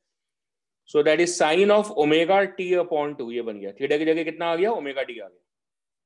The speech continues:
ये हमारा एक्सप्रेशन सा बन गया। अब क्या करना है आपको, डिस्टेंस निकालना है कि जो पॉइंट P है ना जो, वो कितना डिस्टेंस ट्रैवल करेगा। भाई सेंटर वाला पार्टिकल पूरे में कितना डिस्टेंस ट्रैवल करेगा, टू पाई आर, क्योंकि सीधे जा रहा है वो, ये कितना करेगा उसका मुद्दा है,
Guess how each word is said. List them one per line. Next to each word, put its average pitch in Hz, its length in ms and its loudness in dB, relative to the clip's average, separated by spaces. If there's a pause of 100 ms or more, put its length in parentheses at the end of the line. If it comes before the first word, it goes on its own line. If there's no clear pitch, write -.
(220)
ये 143 100 -6
हमारा 156 240 -4
एक्सप्रेशन 151 440 -10
सा 160 100 -8
बन 127 200 -10
गया। 104 160 -10
अब 113 80 -12
क्या 165 200 -2
करना 170 200 -4
है 180 60 -2
आपको, 170 200 -6
डिस्टेंस 165 340 -10
निकालना 170 340 -6
है 214 80 -18 (400)
कि 147 80 -4
जो 180 160 -2 (360)
पॉइंट 190 400 -2
P 196 120 -8
है 185 120 -2
ना 226 140 -4
जो, 190 160 -6 (500)
वो 196 120 2
कितना 202 240 -4
डिस्टेंस 151 320 -10
ट्रैवल 120 200 -10
करेगा। 131 200 -8
भाई 220 100 -2
सेंटर 160 460 -6
वाला 214 240 -2
पार्टिकल 190 460 -6
पूरे 190 240 -6
में 208 120 -12
कितना 196 240 -10
डिस्टेंस 196 300 -12
ट्रैवल 185 220 -6
करेगा, 202 260 -8
टू 208 180 -8
पाई 156 180 -6
आर, 98 100 -12
क्योंकि - 520 -10
सीधे 226 320 0
जा 165 120 0
रहा 107 120 -6
है 95 80 -14
वो, 82 100 -20 (720)
ये 202 240 -4
कितना 233 260 -4
करेगा 208 300 -2
उसका 185 340 -6
मुद्दा 110 280 -12
है, 90 200 -20